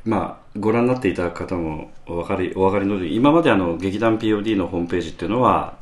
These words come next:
例えばビービーエスとか、いろいろありますけど、書き込む人とはね、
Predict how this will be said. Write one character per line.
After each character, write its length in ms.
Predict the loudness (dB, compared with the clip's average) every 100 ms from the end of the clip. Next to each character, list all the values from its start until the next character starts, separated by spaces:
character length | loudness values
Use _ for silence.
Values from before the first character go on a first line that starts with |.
| -6
例 180 | -4
え 20 | -2
ば 160 | -4 -6
ビ 200 | -4 -4
ー 40 |
ビ 200 | -4 -2
ー 60 | -2
エ 20 |
ス 160 | -2 -6
と 100 | -8
か、 380 | -8 -8 -10 -14 -10
い 80 | -6
ろ 120 | -2
い 20 |
ろ 100 | 0
あ 40 |
り 80 | 0
ま 100 | -2
す 100 | -2
け 100 | -6
ど、 180 | -8 -8
書 60 | -8
き 100 | -2
込 120 | -2
む 60 | 0
人 220 | -4 -8
と 120 | -10
は 100 | -8
ね、 300 | -4 -6 -6